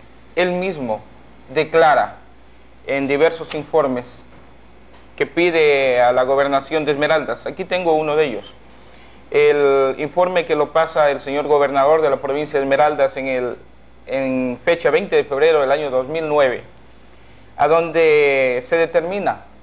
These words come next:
de que el señor Ángel Mesías Gómez Cando, en representación de la precooperativa, em, según, eh, la denomina él,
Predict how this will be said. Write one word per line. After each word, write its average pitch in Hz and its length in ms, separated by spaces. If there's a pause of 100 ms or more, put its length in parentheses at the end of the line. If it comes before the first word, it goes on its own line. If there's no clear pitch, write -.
de 147 180
que 147 200
el 143 100
señor 151 480 (400)
Ángel 165 380
Mesías 143 520
Gómez 143 420
Cando, 135 460 (220)
en 139 160
representación 156 1080
de 135 120
la 131 180
precooperativa, 139 920 (960)
em, 135 560 (340)
según, 151 680
eh, 127 420
la 131 220
denomina 139 600
él, 151 360